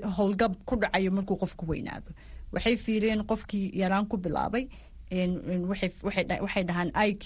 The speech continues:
wax la dhaho, waa shaqada, een, maskaxda ama inta tanka maskaxda ay la eg tahay. Een, maskaxda qofka hoos bay u dhacdaa.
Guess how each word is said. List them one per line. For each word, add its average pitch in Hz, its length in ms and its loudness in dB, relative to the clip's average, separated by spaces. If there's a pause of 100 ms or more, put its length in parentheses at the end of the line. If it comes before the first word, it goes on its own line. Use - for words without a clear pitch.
(120)
wax 185 180 -2
la 175 120 -2
dhaho, 170 180 0
waa 170 140 0
shaqada, 196 440 0
een, 180 220 -2
maskaxda 196 500 -2
ama 180 280 -4
inta 196 300 -4
tanka 208 340 0
maskaxda 175 460 -2
ay 180 80 0
la 175 120 0
eg - 140 -4
tahay. 147 160 -2 (480)
Een, 190 240 0
maskaxda 196 480 2
qofka 190 260 -2
hoos 175 240 0
bay 175 100 0
u 143 80 -2
dhacdaa. - 300 -4